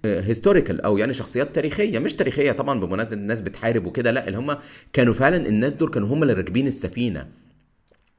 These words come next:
من الطاقم السفينة، من كابتن السفينة، لل-، للمساعدين، للكرو، للفيرست ديك،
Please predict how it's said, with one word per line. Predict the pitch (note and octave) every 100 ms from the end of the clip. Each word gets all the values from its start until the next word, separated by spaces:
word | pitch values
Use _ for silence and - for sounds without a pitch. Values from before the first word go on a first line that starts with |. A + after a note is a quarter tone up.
| -
من | G2+ C#3 D3+
الطاقم | G#2+ - C3+ C3+
السفينة، | G#2 - F#2 B2 B2
من | A2+ A#2
كابتن | A#2+ - A2
السفينة، | F#2+ F2+ - B2 B2 A#2+ - -
لل-، | F#2+ B2+ B2+ A#2 G2 F#2+ F2+ F#2 F2+ F2 - -
للمساعدين، | F#2+ A#2 A2+ G2+ G#2 G#2 G2 F#2 A2+ A#2+ A2+
للكرو، | A#2 A#2+ B2 B2 B2+ B2 A#2+ - -
للفيرست | G2+ A#2 A2+ A2 G#2 G2 F#2+ C3 C3
ديك، | F2+ B2+ B2+ -